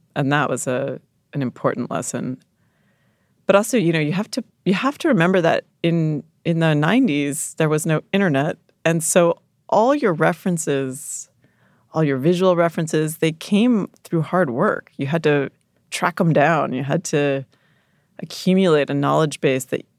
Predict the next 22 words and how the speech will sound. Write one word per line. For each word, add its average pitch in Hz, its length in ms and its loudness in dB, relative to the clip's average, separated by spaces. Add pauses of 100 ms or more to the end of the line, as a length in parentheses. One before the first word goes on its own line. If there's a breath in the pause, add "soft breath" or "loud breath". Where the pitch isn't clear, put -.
(140)
that - 120 0
was 131 160 -4
yours. - 640 -2 (200)
And 156 280 0
they 165 760 0 (480)
were 156 120 -2
so 165 800 0 (880)
aesthetic 143 800 -4
and 143 140 -6
so 151 200 -2
knowledgeable 135 800 -2
and - 120 -8
so 151 120 -2
tasteful, 151 760 -6
actually, - 440 -6
you - 60 -8
know, 131 100 -6
in 131 100 -4
their 127 140 -4
own 131 200 -4
personal - 380 -8
lives. 127 600 -4